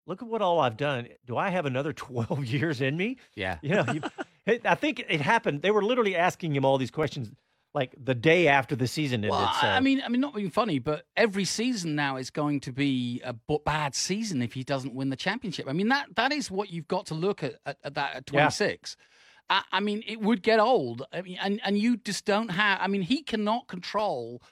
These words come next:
Speaker 2: whether Honda stay with Red Bull or Red Bull go for their own
Speaker 1: Sure.
Speaker 2: powertrains and do a deal they won with Porsche fell through.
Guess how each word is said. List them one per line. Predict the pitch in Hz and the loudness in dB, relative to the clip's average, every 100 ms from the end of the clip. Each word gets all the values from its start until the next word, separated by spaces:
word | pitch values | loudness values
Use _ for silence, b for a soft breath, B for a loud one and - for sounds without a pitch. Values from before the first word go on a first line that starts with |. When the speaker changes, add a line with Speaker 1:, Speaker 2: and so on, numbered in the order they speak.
| b | b
Speaker 2:
whether | 147 160 156 | 0 2 2
Honda | - 190 208 196 185 | 2 2 2 2 0
stay | - - 175 196 | -2 0 0 2
with | 196 175 147 | 2 2 2
Red | 170 180 151 | 0 0 0
Bull | 185 196 196 202 180 | 0 2 2 2 2
or | 120 117 110 B B | 0 -4 -8 B B
Red | 123 175 170 | 0 2 2
Bull | 185 | 0
go | 165 165 165 | 2 0 0
for | - | -4
their | 151 | -2
own | 143 156 | -2 0
Speaker 1:
Sure. | 208 | 4
Speaker 2:
powertrains | 180 180 175 185 180 175 170 | 6 6 4 0 0 -2 -4
and | 139 110 101 | -6 -8 -6
do | 156 | -6
a | |
deal | 156 170 170 | -4 -2 -2
they | 151 117 _ _ _ 131 143 | -4 -6 _ _ _ -20 -6
won | 160 180 | -4 -2
with | 165 | -4
Porsche | - 185 175 175 | -2 -2 -2 -2
fell | 180 170 | 0 0
through. | - 190 185 | 0 0 0